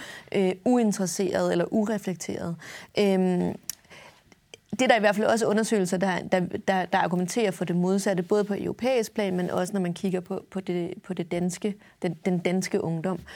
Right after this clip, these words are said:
Øhm, så man kan sige, det er ikke, det er ikke medierne som sådan, tror jeg ikke nødvendigvis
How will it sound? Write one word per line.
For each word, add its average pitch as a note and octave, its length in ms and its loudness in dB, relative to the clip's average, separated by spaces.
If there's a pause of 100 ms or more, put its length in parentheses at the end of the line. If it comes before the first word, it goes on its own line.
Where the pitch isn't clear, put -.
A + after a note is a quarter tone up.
(320)
Øhm, F3+ 540 0 (300)
så A3+ 120 0
man G3+ 140 2
kan G#3 80 2
sige, A3 260 0 (100)
det G#3+ 240 2
er A3+ 60 0
ikke, C#4+ 260 -2 (220)
det A3+ 80 0
er A3 160 0
ikke C4+ 320 -2
medierne B3+ 600 0
som A3 200 -2
sådan, G#3 400 -2
tror A3+ 200 -2
jeg G#3 120 0
ikke B3 140 -2
nødvendigvis G3 760 -2